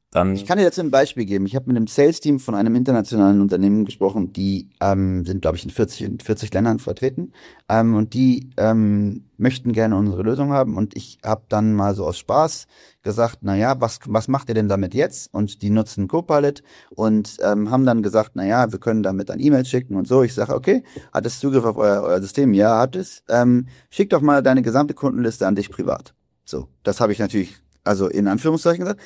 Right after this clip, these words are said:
Speaker 2: der hat das in dem Moment, hat das tatsächlich gemacht in der Runde und meinte, „Ja, guck mal hier, das ist jetzt auf meinem privaten, ne, kann ich auch runterladen, auf meinem“, so.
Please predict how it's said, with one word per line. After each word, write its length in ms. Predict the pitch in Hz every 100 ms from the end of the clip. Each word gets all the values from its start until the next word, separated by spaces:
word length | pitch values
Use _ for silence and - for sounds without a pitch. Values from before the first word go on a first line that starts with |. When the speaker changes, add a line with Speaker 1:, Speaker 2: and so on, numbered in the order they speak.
| - - -
Speaker 2:
der 100 | 156
hat 100 | 180
das 120 | -
in 80 | 147
dem 140 | 165
Moment, 280 | 170 151 143
hat 100 | 143
das 120 | 131
tatsächlich 320 | 131 123 127
gemacht 340 | - 113 214 -
in 100 | 170
der 80 | 160
Runde 340 | 175 214 269 _ _ -
und 60 |
meinte, 140 | 160 185
„Ja, 40 |
guck 120 | -
mal 80 | 226
hier, 180 | 220 123
das 140 | 123
ist 120 | 127 -
jetzt 300 | 156 - -
auf 120 | 143
meinem 200 | 143 143
privaten, 360 | 135 139 -
ne, 180 | 131 147
kann 140 | - 185
ich 80 | 185
auch 60 |
runterladen, 380 | 185 131 104 92
auf 60 | 110
meinem“, 300 | 120 131 -
so. 200 | 127 95